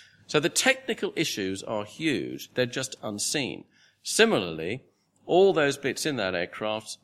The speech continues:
are susceptible to the high radiation environment of a carrier flight deck. And the week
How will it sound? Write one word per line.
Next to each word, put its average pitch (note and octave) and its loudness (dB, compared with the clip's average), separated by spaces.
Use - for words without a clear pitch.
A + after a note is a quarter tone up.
are G2+ 0
susceptible - -2
to - -8
the G2 0
high B2+ 0
radiation A2 0
environment F#2 -4
of F2 -2
a G2 -8
carrier E2 -6
flight E3 -6
deck. - -10
And G#2 0
the F#2+ -4
week F3 2